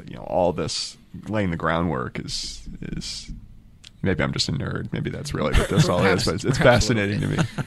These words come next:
Speaker 2: <laughs> Uh, you mentioned poll books, though, and we talked about this a little bit before and we've reported on it in the past, but those are essentially like, um, I guess, a directory, maybe, just a way to, when you get to the polls, the election worker can make sure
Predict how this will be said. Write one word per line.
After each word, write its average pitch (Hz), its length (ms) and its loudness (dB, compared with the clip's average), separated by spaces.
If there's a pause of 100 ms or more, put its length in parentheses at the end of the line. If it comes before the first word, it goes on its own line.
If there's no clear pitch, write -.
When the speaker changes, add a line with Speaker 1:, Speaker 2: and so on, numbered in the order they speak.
Speaker 2:
<laughs> - 0 -
Uh, 123 160 -4
you 160 200 4
mentioned 196 420 2
poll 151 200 0
books, 120 340 -4
though, 107 340 -2 (220)
and 147 120 0
we 160 80 2
talked 240 280 -4
about 165 240 2
this 135 160 -4
a 131 40 0
little 131 200 0
bit 131 140 -2
before 127 320 -2
and 123 80 -2
we've 113 120 -4
reported 127 400 -4
on 110 160 -2
it 110 120 -8
in 127 60 -12
the 101 60 -8
past, 101 420 -6
but 127 120 -10
those 226 220 2
are 165 100 4
essentially 135 640 0
like, 110 360 0
um, 101 420 -6 (960)
I 143 60 -10
guess, 151 200 -2
a 131 40 -2
directory, 147 520 4
maybe, 160 260 4
just 143 200 -2
a 131 60 2
way 147 160 8
to, 143 100 -2
when 135 120 2
you 120 60 0
get 180 200 4
to 196 80 -4
the 170 80 0
polls, 127 460 0
the 110 120 -4
election 127 380 0
worker 120 260 -2
can 117 160 -4
make 170 180 4
sure 143 300 0